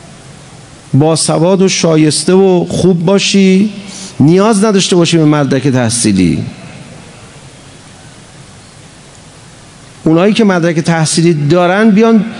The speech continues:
ریزه‌خور خان تو بشن." هیچ وقت بچه‌هاتون رو به حداقل توصیه نکنید،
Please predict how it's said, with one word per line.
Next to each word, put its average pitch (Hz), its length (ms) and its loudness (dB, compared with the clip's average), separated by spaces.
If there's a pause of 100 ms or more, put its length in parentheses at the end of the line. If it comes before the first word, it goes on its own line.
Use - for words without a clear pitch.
(180)
ریزه‌خور 165 540 0
خان 220 320 0
تو 240 160 0
بشن." 156 440 -2 (4000)
هیچ - 260 -2
وقت 156 180 -4
بچه‌هاتون 139 540 -2
رو 139 60 2
به 131 100 0
حداقل 120 460 -2
توصیه 113 440 -2
نکنید، 107 540 -2